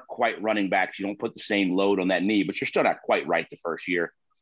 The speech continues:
Big guy, huge catch radius. I think they'd be able to use him more of a target guy, and then Jerry Jeudy's kinda becomes the number one.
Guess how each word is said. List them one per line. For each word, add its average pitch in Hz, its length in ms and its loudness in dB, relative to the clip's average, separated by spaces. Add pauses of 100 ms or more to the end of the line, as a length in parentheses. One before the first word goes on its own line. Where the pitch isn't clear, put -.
(420)
Big 143 220 0
guy, 107 440 2
huge - 320 -4
catch 123 240 -2
radius. 101 380 0
I 104 80 0
think 110 180 -4
they'd 104 160 -2
be 110 80 2
able 101 140 2
to 90 40 2
use 98 280 2
him 101 160 0
more 98 200 0
of 82 60 -2
a - 40 -20
target 95 360 0
guy, 92 380 2
and 85 120 -8
then 85 140 -10
Jerry 92 260 0
Jeudy's 87 360 -4
kinda 90 260 2
becomes 85 460 -4
the 85 80 -4
number 87 220 0
one. 90 340 2